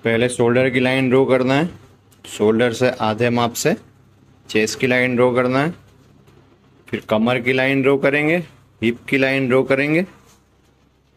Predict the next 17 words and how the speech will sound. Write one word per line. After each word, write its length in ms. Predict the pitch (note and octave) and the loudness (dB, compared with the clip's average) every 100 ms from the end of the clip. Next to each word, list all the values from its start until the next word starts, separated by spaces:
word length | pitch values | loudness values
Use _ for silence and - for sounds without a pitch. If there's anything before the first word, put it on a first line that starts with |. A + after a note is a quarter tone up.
| - | -6
और 280 | G#2+ C#3 A3+ - - | -2 0 -2 -14 -4
लेंथ 300 | A2 A#2 A#2+ | -2 0 -2
ले 200 | A2+ A2 | 0 0
लेंगे। 340 | G#2 G2 F#2+ F#2+ | 0 -4 -6 -8
अब 140 | - A2 | -6 -4
ये 120 | B2 B2+ | -2 -2
ए 120 | B2+ | 0
लाइन 340 | C#3 C#3 C#3+ D3+ | 0 0 0 0
है 120 | E3+ | 0
तो 80 | C#3+ | 0
इसको 300 | C3 - B2 | -2 -2 0
हल्का 320 | A2 A2 B2 | 0 0 2
सा 80 | B2 | 2
इस 180 | A2 - | 0 0
तरह 180 | B2 B2 | 0 0
से 100 | C3 | -2
क्रॉस 420 | A#2 A2 A#2+ - | 0 0 0 -6